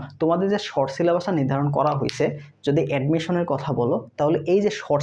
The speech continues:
সিলেবাসের অন্তর্ভুক্ত যে চ্যাপ্টারগুলো, এইগুলাই কিন্তু most important। যদি পরীক্ষা ফুল সিলেবাসেও হয়ে থাকে,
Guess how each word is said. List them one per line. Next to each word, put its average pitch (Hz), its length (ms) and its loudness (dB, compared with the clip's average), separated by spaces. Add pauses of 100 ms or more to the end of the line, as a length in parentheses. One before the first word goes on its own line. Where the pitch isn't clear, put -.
সিলেবাসের 185 340 2 (180)
অন্তর্ভুক্ত 170 500 0
যে 180 120 0
চ্যাপ্টারগুলো, 143 440 0 (420)
এইগুলাই 240 420 6
কিন্তু 247 180 4 (120)
most 151 320 2
important। 127 380 0 (360)
যদি 180 160 6 (120)
পরীক্ষা 190 360 2
ফুল 170 260 2
সিলেবাসেও 208 460 4
হয়ে 160 220 6
থাকে, 147 180 0